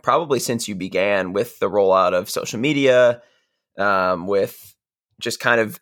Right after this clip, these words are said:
everybody seeing what everybody's doing. Um, there's been a lot of good, for sure. There's been a lot of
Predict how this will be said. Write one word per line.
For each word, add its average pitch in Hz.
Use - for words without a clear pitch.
everybody 113
seeing 110
what 104
everybody's 101
doing. 107
Um, 98
there's 117
been 175
a 175
lot 147
of 139
good, 101
for 113
sure. 101
There's 117
been 113
a 107
lot 101
of 98